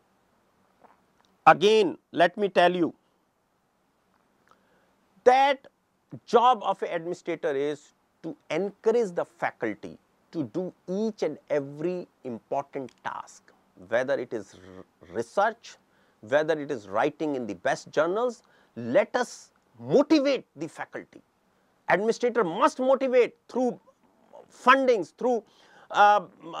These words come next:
cash prizes or through any means, but they should be highly motivated. Like, I can give you an example. One of my faculty came to me that, "Okay,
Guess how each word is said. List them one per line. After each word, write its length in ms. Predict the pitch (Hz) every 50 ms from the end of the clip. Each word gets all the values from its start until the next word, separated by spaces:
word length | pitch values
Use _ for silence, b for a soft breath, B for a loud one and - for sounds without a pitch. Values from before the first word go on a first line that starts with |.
| 151 156 - _ _ _ _ _ _ -
cash 240 | 269 262 247 - -
prizes 400 | - 233 220 220 214 202 220 190
or 180 | 220 226 233 - -
through 240 | 302 349 370 370 302
any 300 | - - 277 302 339 339
means, 440 | 311 320 339 311 226 160 - - _ _ _ _ -
but 220 | - 226 240 214 214
they 100 | 247 220
should 320 | - 247 226 180 151 151
be 80 | 165 156
highly 320 | - - 160 185 185 175
motivated. 580 | 156 139 135 - - - 120 123 - - 80 - _ b b b b b
Like, 340 | 139 147 202 254 311 277 -
I 100 | 240 233
can 280 | 226 226 214 214 185 156
give 120 | 165 196 180
you 80 | 190
an 60 | 185
example. 560 | 175 160 135 - 165 160 156 147 - 135 101 - b b b b
One 240 | 117 151 233 269
of 140 | 262 226 -
my 180 | 220 220 214 208
faculty 520 | - - 214 196 - 208 196 185 - 202
came 280 | 175 - 180 180 180 175
to 100 | - 180
me 240 | 170 170 165 143 b b b b b
that, 240 | b - 180 185 180
"Okay, 420 | 190 175 - - 208 202 190 165